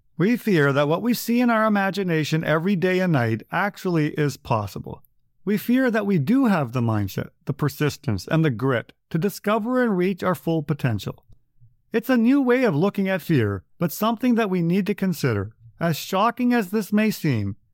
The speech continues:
what may be holding you back is you are afraid you may actually succeed. Insight number eight, life of an artist. Quote, "Are you born a writer?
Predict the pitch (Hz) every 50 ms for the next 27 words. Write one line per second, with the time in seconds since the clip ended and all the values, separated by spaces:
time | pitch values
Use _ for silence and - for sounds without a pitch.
0 | _ _ - 180 202 196 180 170 202 247 277 285 226 247 190 143 185 196 196 180
1 | 180 160 151 147 127 117 143 156 131 110 101 - - _ _ _ - 156 170 151
2 | 147 190 202 202 180 160 156 147 135 - - - 220 233 240 214 160 143 139 127
3 | 170 208 202 202 202 196 185 170 160 165 - - 160 160 156 143 - 160 147 -
4 | - 135 107 95 95 101 - _ _ _ _ _ _ _ _ - - - _ _
5 | - _ _ _ - - 220 220 - - 170 156 151 - 147 147 135 120 131 -
6 | - 123 110 107 - - - _ _ _ - - 143 160 208 240 208 - - _
7 | _ _ _ _ - 160 143 160 147 - - - 123 117 98 101 110 - - -
8 | _ _ _ _ - _ _ _ _ _ _ - - - 220 226 214 - - _
9 | _ _ _ _ _ _ _ - - 240 254 294 311 311 220 175 180 180 196 214
10 | 220 196 165 143 123 117 123 131 139 139 165 175 170